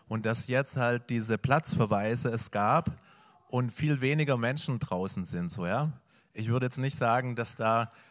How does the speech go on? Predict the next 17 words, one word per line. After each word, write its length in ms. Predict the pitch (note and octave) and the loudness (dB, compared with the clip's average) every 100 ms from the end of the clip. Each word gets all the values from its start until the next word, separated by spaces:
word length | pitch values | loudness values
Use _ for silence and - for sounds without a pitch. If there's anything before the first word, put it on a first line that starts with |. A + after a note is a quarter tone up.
| - | -6
jetzt 180 | A2+ B2+ | -6 -4
ein 160 | A2+ | -4
Zeitfenster 800 | G#2+ A2+ B2 - B2+ A#2+ - G#2 | 0 0 0 0 0 0 -2 -2
zugeht 480 | - F3+ F#3 C#3 A2+ | -2 -6 -4 -6 -6
oder 200 | G#2+ G#2 | -4 -4
so, 160 | - F#2+ | -2 0
ja, 320 | G2+ E3+ D3+ | 2 2 0
aber 240 | - G#2 A2 | -2 -2 0
man 140 | A#2 | 0
muss 180 | D3+ - | -2 0
sagen, 280 | A#2 C#3 D3+ | 0 0 -2
es 120 | B2+ | -4
gibt 220 | D#3+ D#3+ | -6 -6
so 160 | - C#3 | -4 -4
bestimmte 500 | A#2+ - E3 F3 C3 | -4 -4 -4 -4 -6
Zeiten, 460 | - C3 D3+ D3+ | -4 -2 -4 -4
ne, 240 | C3 E3 | -2 -2